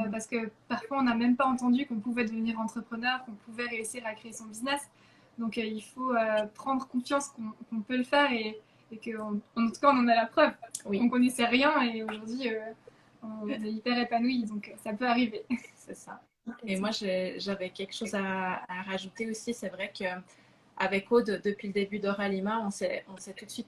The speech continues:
Speaker 1: positionné, on va dire, euh, comment dire, on a osé voir grand justement au niveau de notre positionnement et on s'est pas dévalorisé. Et ça, je pense que c'est très important aussi pour, euh,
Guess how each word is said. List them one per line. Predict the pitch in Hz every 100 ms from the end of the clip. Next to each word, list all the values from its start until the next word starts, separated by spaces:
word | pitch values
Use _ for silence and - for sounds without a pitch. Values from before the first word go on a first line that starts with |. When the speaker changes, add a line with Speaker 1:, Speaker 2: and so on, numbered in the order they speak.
| _
Speaker 1:
positionné, | 220 202 208 - 208 208 240 - _ - -
on | 185
va | 185 185
dire, | 196 214 220 208 - 190
euh, | 180 180 180 175 170 175 - _ _ _ _ _
comment | - 180
dire, | 180 180 - - _ _ - - _ _ _ _ _
on | 214 208
a | 196
osé | 240 226 220
voir | 214 208
grand | 196 226
justement | 208 202 190 214
au | 233
niveau | 202 196
de | 202
notre | 196 -
positionnement | 208 196 190 202 190 196 254 _ -
et | 202 196 185 -
on |
s'est | 196 196
pas | - -
dévalorisé. | 214 214 208 202 208 202 185 - _ -
Et | 196
ça, | 220
je | 220
pense | - -
que | 196
c'est | 196
très | - 240 220
important | 220 214 208 226 214
aussi | 208 - 208
pour, | 208 196 190
euh, | 190